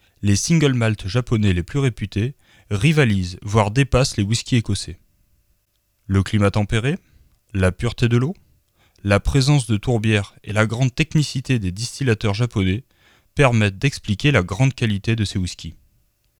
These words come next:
Certains whiskies d'assemblage japonais intègrent d'ailleurs une part de single malt écossais. Les whiskies japonais trustent la tête des classements des meilleurs whiskies du monde.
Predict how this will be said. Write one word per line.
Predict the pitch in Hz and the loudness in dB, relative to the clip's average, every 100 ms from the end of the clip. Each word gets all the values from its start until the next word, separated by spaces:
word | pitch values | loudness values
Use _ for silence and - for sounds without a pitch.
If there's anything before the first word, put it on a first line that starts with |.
| _ _ _ _ _ | _ _ _ _ _
Certains | - - 180 185 165 | -6 -4 -2 0 0
whiskies | 139 - 135 | -2 -4 -2
d'assemblage | 127 - 127 101 | -2 0 2 2
japonais | 123 151 95 95 160 - | 2 0 0 0 -2 -2
intègrent | 143 - 135 104 | 0 2 0 -2
d'ailleurs | 104 123 92 104 - - | 0 2 2 -2 -4 -2
une | 107 104 | 2 2
part | 98 139 139 | 2 0 0
de | 104 | -2
single | - - 131 107 | -2 0 2 2
malt | 101 123 | 2 -2
écossais. | 110 95 - - _ _ _ _ _ _ _ _ _ _ _ _ _ | -4 -10 -12 -16 _ _ _ _ _ _ _ _ _ _ _ _ _
Les | 107 104 | 2 4
whiskies | 123 - - | 4 0 2
japonais | 120 110 104 127 165 _ _ - | 0 2 -2 -4 -6 _ _ -4
trustent | - 165 - | 0 0 0
la | 117 107 | -2 -2
tête | - 139 143 - | 0 -2 -4 -4
des | 104 | -6
classements | - 131 - 113 123 135 | -2 -4 -4 -6 -6 -4
des | 107 | 0
meilleurs | 113 131 147 127 | 2 4 2 0
whiskies | 107 - | -4 -6
du | 120 95 | -4 -2
monde. | 82 87 | -4 -10